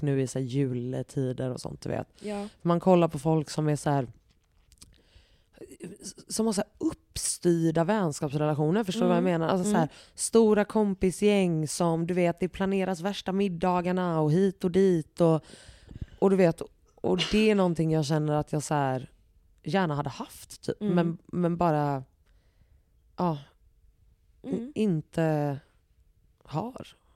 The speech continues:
Speaker 2: Fattar.
Speaker 1: Liksom.
Speaker 2: Fattar.
Speaker 1: Eh, och det gör, görs ju inte lättare av att man då har anknytningsproblem.
Speaker 2: Nej.
Speaker 1: Och att jag alltid kommer till en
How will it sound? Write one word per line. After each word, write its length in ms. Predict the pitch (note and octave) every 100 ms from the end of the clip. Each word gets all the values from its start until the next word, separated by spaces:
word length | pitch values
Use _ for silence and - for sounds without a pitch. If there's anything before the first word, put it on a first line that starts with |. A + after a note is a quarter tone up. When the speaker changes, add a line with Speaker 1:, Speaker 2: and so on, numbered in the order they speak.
| -
Speaker 2:
Fattar. 500 | - B3 _ F#3 A3+
Speaker 1:
Liksom. 420 | E3 D3 - - C3 _ _ _ - - _
Speaker 2:
Fattar. 400 | F#3 F3 E3+ D#3+
Speaker 1:
Eh, 60 | E3
och 180 | F#3
det 180 | F#3 G3
gör, 460 | G3 F#3 F3 F3 - - _ _ -
görs 360 | - F3+ F3 -
ju 80 | F3
inte 260 | E3 -
lättare 480 | D3+ E3 - - D3+
av 360 | - C#3+ C#3 C3+
att 320 | C3 _ -
man 240 | D3+ C#3+ C#3
då 140 | C3
har 380 | B2 B2+ A#2+ A#2+ - _ _ _ _ _ -
anknytningsproblem. 1160 | D#3+ B2+ C#3 B2 - - - C#3 D3+ - - - _ _
Speaker 2:
Nej. 400 | G3+ G3+ F#3 F#3
Speaker 1:
Och 140 | - D#3+
att 100 | C#3+
jag 120 | D3
alltid 420 | D3 C3+ B2+ - -
kommer 260 | C#3+ C3
till 180 | C#3+ C3+
en 280 | C3 C3